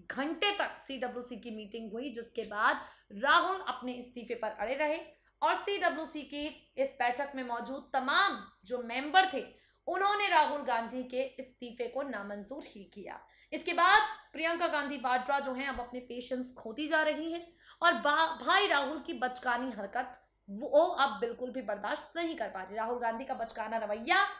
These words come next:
अब प्रियंका गांधी वाड्रा को खलने लगा है, क्योंकि ये वक्त, ये वक्त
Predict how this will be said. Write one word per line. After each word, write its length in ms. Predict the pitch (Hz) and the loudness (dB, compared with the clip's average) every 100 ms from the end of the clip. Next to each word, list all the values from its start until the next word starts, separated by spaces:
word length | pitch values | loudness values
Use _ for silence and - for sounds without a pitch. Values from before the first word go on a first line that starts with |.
| - - | -8 4
अब 200 | 403 392 | 6 6
प्रियंका 340 | 320 285 269 262 | 0 -2 -2 -2
गांधी 280 | 233 226 | -2 -4
वाड्रा 400 | 220 202 196 214 | -6 -6 -4 -4
को 140 | 202 311 | -4 -4
खलने 400 | - 226 208 214 | -6 -6 -6 -6
लगा 220 | 214 226 | -4 -2
है, 500 | 254 339 370 - - | 4 4 4 -2 -10
क्योंकि 240 | - 339 339 | -6 -2 0
ये 480 | 311 220 247 349 415 | -2 -2 -2 2 2
वक्त, 760 | 226 - 349 370 - 240 - _ _ - | 2 6 6 6 0 -4 -4 _ _ -12
ये 160 | 220 330 | -2 0
वक्त 760 | - 302 370 359 - 403 - | 2 6 6 6 -2 -4 -6